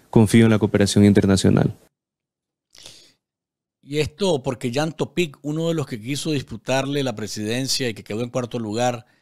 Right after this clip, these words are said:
Speaker 2: en las elecciones, ayer salió un video ofreciéndose como el que puede dirigir a las fuerzas del orden para acabar con el crimen organizado. Por eso dice, a mí me interesa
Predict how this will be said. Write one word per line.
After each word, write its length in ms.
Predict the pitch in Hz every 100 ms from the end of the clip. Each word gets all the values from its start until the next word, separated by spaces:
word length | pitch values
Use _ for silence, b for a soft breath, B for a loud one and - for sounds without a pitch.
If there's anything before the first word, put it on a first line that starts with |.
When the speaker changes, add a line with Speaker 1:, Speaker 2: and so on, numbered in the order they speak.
| _ _ _ _
Speaker 2:
en 120 | 123
las 80 | 120
elecciones, 680 | 131 131 - 131 120 123 - _ _ _ _
ayer 180 | 117 151
salió 200 | 160 196
un 120 | 196
video 320 | 180 156 175
ofreciéndose 680 | 185 151 139 - 175 190 147
como 260 | 165 143 131
el 80 | 123
que 140 | 113
puede 360 | - 165 202 208
dirigir 800 | 185 143 - 165 202 208 196 - _ _ _ _ -
a 80 | 139
las 120 | -
fuerzas 600 | - 196 214 202 185 143
del 160 | 147
orden 300 | 175 190 185
para 180 | 143 143
acabar 440 | 131 120 127 175 -
con 140 | 127
el 80 | 117
crimen 200 | 139 135
organizado. 440 | 127 113 104 139
Por 100 | 156
eso 100 | 165
dice, 240 | 156 139 113 _ _ _ _ _ _ _ _ _ _ _
a 80 | -
mí 80 | 139
me 120 | 165
interesa 500 | 143 151 165 143 -